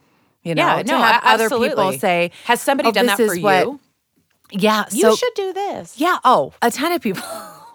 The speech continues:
Speaker 1: Well, and I've solicited some because I found myself in a similar situation when a few years ago, my husband was kind of, um,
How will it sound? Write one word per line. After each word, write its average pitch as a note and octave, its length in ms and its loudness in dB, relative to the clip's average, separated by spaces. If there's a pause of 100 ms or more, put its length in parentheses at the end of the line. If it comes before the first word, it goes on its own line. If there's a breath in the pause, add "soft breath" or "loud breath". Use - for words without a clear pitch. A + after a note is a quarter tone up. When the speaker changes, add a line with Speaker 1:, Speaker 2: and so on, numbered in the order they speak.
(600 loud breath)
Speaker 1:
Well, C4 240 4
and B3 100 0
I've B3 140 -2
solicited D4+ 500 -8
some F3+ 140 -4
because G3+ 200 -2
I A3+ 80 0
found C4 220 0
myself G#3+ 320 -2
in G3 60 -2
a F#3+ 60 -6
similar F3+ 280 -4
situation F3+ 840 -4 (480 loud breath)
when E3+ 580 0 (260)
a E3+ 160 0
few G#3 200 -4
years G3+ 380 -2
ago, D3 420 0
my D#3 100 -4
husband E3+ 320 -6
was D3 140 -6
kind D#3 300 -2
of, C#3+ 260 -2
um, C3+ 400 0